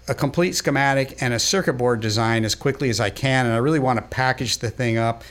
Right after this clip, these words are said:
the way it's gonna be packaged in the end product. So I try to get to that stage. You know, it usually takes,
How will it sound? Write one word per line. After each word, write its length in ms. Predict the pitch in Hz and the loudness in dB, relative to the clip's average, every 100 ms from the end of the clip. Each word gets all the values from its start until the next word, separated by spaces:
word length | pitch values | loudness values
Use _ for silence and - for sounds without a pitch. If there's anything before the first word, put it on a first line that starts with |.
| - | -6
the 80 | 117 | -4
way 300 | 113 120 127 | 2 4 4
it's 240 | 120 - | 2 -2
gonna 320 | - 117 113 107 | -2 0 0 0
be 300 | 113 110 104 - - | 0 -2 -4 -14 -4
packaged 580 | 117 117 123 113 - - | 0 2 0 -4 -6 -2
in 160 | 117 | 0
the 140 | 110 107 | 2 2
end 180 | 110 104 | 0 0
product. 460 | 117 110 101 - | 0 0 -2 -4
So 100 | 123 | -2
I 120 | 113 - - | -2 -4 -10
try 200 | - 180 | -2 0
to 80 | 175 | 0
get 220 | 127 135 | 0 0
to 100 | 135 | 0
that 200 | 117 117 | 0 -2
stage. 500 | - - 123 120 107 - - - - - - - - - - - | -2 0 0 0 -2 -8 -14 -14 -14 -16 -18 -20 -20 -20 -20 -2
You 80 | 190 | 2
know, 160 | 180 165 | 4 4
it 80 | |
usually 320 | 170 185 180 147 | 2 2 2 2
takes, 360 | 160 139 - | 2 2 0